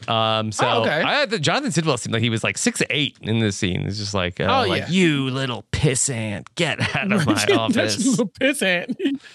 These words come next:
Speaker 2: Shout out to
Speaker 1: Mm-hmm.
Speaker 2: Andrew Savage.
Speaker 1: Mm-hmm. "You're nothing.
Speaker 2: <laughs>
Speaker 1: You're nothing. I made you."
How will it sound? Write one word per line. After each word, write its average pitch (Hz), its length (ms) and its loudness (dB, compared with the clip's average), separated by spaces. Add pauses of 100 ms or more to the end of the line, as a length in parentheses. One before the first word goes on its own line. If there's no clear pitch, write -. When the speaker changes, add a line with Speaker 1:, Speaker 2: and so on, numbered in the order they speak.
(200)
Speaker 2:
Shout 247 180 0
out - 20 4
to 131 60 4
Speaker 1:
Mm-hmm. 127 120 4
Speaker 2:
Andrew 113 240 0
Savage. 170 480 -2
Speaker 1:
Mm-hmm. 135 420 4
"You're 123 300 2
nothing. 113 720 0 (260)
Speaker 2:
<laughs> - 160 2
Speaker 1:
You're 262 580 2 (100)
nothing. 117 920 -2
I 95 140 -10
made 101 400 -6
you." 90 380 -8